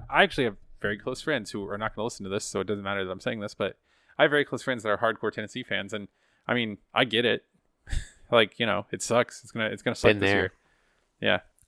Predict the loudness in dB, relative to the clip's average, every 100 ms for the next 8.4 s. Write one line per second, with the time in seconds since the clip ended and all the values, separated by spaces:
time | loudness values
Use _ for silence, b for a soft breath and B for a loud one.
0 | _ -8 2 2 2 0 0 2 2 0
1 | 2 2 2 -2 -10 -6 -4 -2 0 -2
2 | -2 -8 -2 0 2 2 2 0 0 2
3 | 2 2 0 2 2 4 2 2 0 -4
4 | -8 -18 _ _ _ -4 2 4 4 2
5 | 6 6 6 4 4 4 4 2 2 2
6 | 2 0 -4 -2 2 0 0 0 0 0
7 | 0 0 0 -2 -2 0 0 -2 -4 -6
8 | -6 -2 2 2